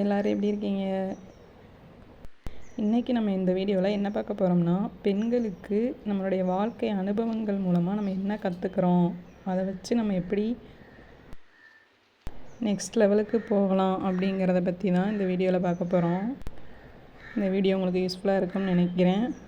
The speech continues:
வாங்க வீடியோக்குள்ள போலாம். நான் சொல்றதுலேருந்து ஏதாவது உங்களுக்கு கருத்துக்கள் ஏதாவது சொல்லணும்னு நினைச்சீங்கன்னா கமெண்ட்ல சொல்லுங்க. நானும் அதை தெரிஞ்சுக்கிறேன். இப்ப நான் சொல்லப் போறது எல்லாருமே எல்லாருக்குமே யூஷுவலா தெரிஞ்ச விஷயம்தான்.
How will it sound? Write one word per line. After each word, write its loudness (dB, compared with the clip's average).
வாங்க -2
வீடியோக்குள்ள 2
போலாம். 0
நான் 0
சொல்றதுலேருந்து 6
ஏதாவது 2
உங்களுக்கு -2
கருத்துக்கள் 2
ஏதாவது 2
சொல்லணும்னு 0
நினைச்சீங்கன்னா 0
கமெண்ட்ல 2
சொல்லுங்க. 2
நானும் 0
அதை 4
தெரிஞ்சுக்கிறேன். 6
இப்ப -2
நான் 2
சொல்லப் 4
போறது 6
எல்லாருமே 6
எல்லாருக்குமே 2
யூஷுவலா 2
தெரிஞ்ச 4
விஷயம்தான். 4